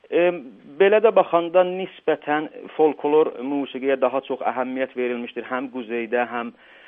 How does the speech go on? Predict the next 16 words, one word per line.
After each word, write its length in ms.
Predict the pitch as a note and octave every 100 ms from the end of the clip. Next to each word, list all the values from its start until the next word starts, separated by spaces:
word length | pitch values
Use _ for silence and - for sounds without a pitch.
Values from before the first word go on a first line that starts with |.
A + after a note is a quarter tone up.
| - _ - A2+ A#2
güneydə. 800 | B2+ B2 A#2+ A2+ D#3 E3+ - C3
Güneydə 540 | D3+ D#3 D#3+ D#3 F3+ F3
bu 80 |
baxımdan 460 | F3 E3 F3 F3+ F3
ki, 80 | F3
folklor 480 | F3 D#3+ E3 F3 F3
musiqisi 760 | E3+ D3+ D#3+ D3+ - D#3 D#3+ -
elə 220 | C3+ D3+ B2+
quzeydə 400 | B2+ C#3+ C#3 D3
də 80 | C#3+
olaraq 300 | C3 C3 -
biraz, 200 | D3 - _ - - -
e, 140 | B2 -
xətərsiz 480 | D3 C3 C#3+ B2 C#3+
musiqidir, 540 | B2+ G#2+ G#2 G2+ G2+
e, 140 | -